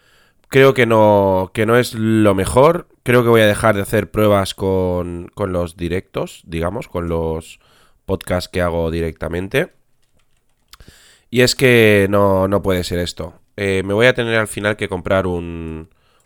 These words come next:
un móvil decente, porque yo creo que, eh, es imposible que con un micrófono y tal y cual el móvil grabe tan mal.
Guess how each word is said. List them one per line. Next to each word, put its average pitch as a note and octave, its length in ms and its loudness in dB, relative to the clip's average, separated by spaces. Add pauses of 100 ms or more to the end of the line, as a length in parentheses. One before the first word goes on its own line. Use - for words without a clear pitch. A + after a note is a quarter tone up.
un G2+ 340 -4
móvil G2 360 0
decente, F#2+ 400 -4
porque G2 240 -4
yo F#2+ 100 -2
creo G2+ 240 -2
que, F#2 260 -4 (600)
eh, F2 920 -4 (320)
es - 300 -6
imposible G#2+ 560 -2
que F#2 720 0 (1400)
con G#2 160 -2
un G#2+ 80 -2
micrófono A2 560 0
y F#2+ 40 -2
tal G2 160 -2
y F#2 60 -2
cual G2+ 400 -2
el F#2 160 -6
móvil F2+ 280 -4
grabe E2+ 600 -4 (560)
tan D#2+ 180 -4
mal. D#2 260 -8